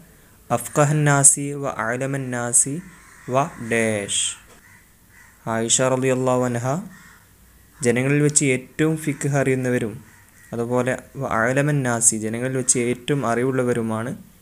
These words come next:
വ ഡാഷ്, വ അഹ്സനൻ നാസി റഇയൻ, ജനങ്ങളിൽ വെച്ച് സാമർഥ്യമുള്ളവളുമാണ്.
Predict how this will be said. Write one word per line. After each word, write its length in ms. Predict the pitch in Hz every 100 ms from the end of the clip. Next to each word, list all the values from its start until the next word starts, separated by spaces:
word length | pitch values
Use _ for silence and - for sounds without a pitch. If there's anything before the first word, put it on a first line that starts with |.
| _ _ _
വ 200 | - 139 165 - 123
ഡാഷ്, 600 | 117 117 110 101 - - - - - _ _ _ - - - 120
വ 160 | 131 190 - - - -
അഹ്സനൻ 720 | 117 117 - - 165 160 147 131
നാസി 440 | 117 110 110 139 147 -
റഇയൻ, 480 | 120 - 117 113 104 - - _ _ - - - - - _ _ _ -
ജനങ്ങളിൽ 380 | 113 117 123 127
വെച്ച് 280 | 120 151 180 - - - - - -
സാമർഥ്യമുള്ളവളുമാണ്. 1200 | - 120 139 143 151 147 135 127 120 110 101